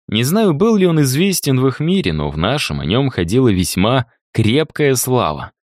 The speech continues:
Даже школьники-футболисты из Самары знали о священном месте.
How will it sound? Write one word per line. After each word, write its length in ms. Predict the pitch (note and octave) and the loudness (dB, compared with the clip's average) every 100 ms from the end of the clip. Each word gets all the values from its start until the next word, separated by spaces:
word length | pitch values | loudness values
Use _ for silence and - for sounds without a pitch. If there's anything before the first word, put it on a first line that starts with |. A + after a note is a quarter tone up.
| _ - | _ -2
Даже 300 | C#3+ F3+ D3+ | 0 0 -2
школьники-футболисты 1300 | - F3 F#3 D#3+ C#3+ B2+ B2+ A2+ B2 D#3+ C3+ C3 B2 | -2 0 0 0 -2 -2 0 0 0 0 0 0 0
из 120 | A2+ | 0
Самары 500 | - G#2+ G#2+ C3 A#2 | 0 2 2 2 0
знали 320 | F2 G#2 F2 | 2 2 2
о 80 | D#2 | -2
священном 540 | - E2+ - E2+ F2 | -2 -2 -2 0 2
месте. 500 | F#2+ E2 C#2+ - - | 2 0 -4 -10 -14